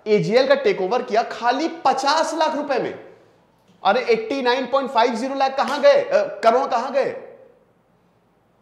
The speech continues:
बताइए। अब सुब्रमण्यम स्वामी ने दो साल बाद इसी पे याचिका दायर कर दी दो हज़ार बारह में। सुब्रमण्यम स्वामी का कहना है कि इन्होंने account books में हेरफेर किया।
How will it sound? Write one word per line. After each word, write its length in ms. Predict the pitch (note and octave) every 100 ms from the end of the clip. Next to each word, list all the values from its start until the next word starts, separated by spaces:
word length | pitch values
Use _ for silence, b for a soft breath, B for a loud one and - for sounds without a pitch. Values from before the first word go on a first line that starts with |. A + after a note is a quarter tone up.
| _ -
बताइए। 540 | C#3 D3+ E3 B3 A3+ B3+ - - - - _ _ _ _ _ A3
अब 180 | A3+
सुब्रमण्यम 560 | - A3 A3+ B3+ C4+ D4
स्वामी 360 | - F#3+ G3+ G3
ने 260 | E3+ D#3
दो 240 | F#3 F#3 G#3
साल 240 | G3+ G3+
बाद 280 | D#3+ D3+ -
इसी 180 | F3+ A#3
पे 120 | -
याचिका 400 | F3+ C3+ B2 B2+
दायर 200 | B2 A2+
कर 100 | A#2+
दी 120 | A#2
दो 100 | B2
हज़ार 200 | A#2+ B2
बारह 220 | A2+ G#2+
में। 140 | G#2+ G#2 - _ b b b
सुब्रमण्यम 560 | D4+ D#4 D4+ C#4 C#4
स्वामी 260 | - F#3+ A3
का 120 | A#3
कहना 280 | G#3+ F3+ F#3+
है 120 | D#3
कि 140 | A3
इन्होंने 280 | G#3 G#3 B3+ - D#3 -
account 360 | F3 F3 A3 A3+
books 200 | A3+ B3+
में 80 | F#3+
हेरफेर 420 | E3 D#3+ F#3 F#3
किया। 200 | B2+